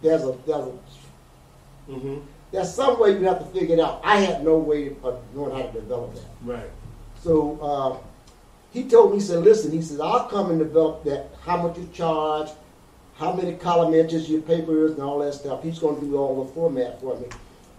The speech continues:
Speaker 1: He said, "But I want you to help me do what?" I said, "Do what?" He says, "I want you to help me revitalize the N double A C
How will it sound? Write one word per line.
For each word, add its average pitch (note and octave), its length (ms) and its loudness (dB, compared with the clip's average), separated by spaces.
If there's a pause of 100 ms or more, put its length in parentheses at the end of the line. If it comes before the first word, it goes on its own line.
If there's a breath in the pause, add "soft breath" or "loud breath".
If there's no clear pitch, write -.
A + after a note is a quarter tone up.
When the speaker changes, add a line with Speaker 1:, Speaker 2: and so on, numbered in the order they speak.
(280)
Speaker 1:
He F#3 80 -12
said, D#3 160 -12
"But D#3 120 6
I E3 120 2
want E3+ 260 -2
you - 60 -14
to D#3 140 -4
help D3+ 240 0
me D3 80 -6
do C3+ 160 -10
what?" C#3 400 -10 (100)
I B2 80 -8
said, C3 240 -16
"Do C#3 120 -6 (100)
what?" - 340 -8
He B2+ 80 -18
says, A#2 200 -14 (760)
"I - 20 -6
want D3+ 160 -6
you D3 60 -12
to D#3+ 80 4
help D#3+ 100 -6
me C#3 80 -8
revitalize A#2+ 1000 -10 (200)
the G#2+ 60 -14
N G#2+ 80 -10
double G#2 340 -14
A G2 40 -16
C G2+ 120 -20